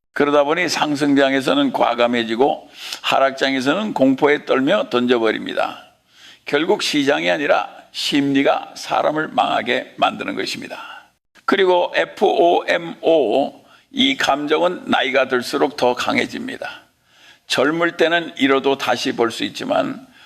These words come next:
오십 대 이후에는 이번이 마지막 기회일지 모른다는 두려움이 생깁니다. 이 두려움이 사람을 더 무모하게 만듭니다. 친구가 어떤 주식으로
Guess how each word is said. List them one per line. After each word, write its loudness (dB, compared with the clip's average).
오십 0
대 2
이후에는 0
이번이 2
마지막 0
기회일지 2
모른다는 2
두려움이 2
생깁니다. -10
이 4
두려움이 2
사람을 0
더 2
무모하게 2
만듭니다. -8
친구가 0
어떤 0
주식으로 2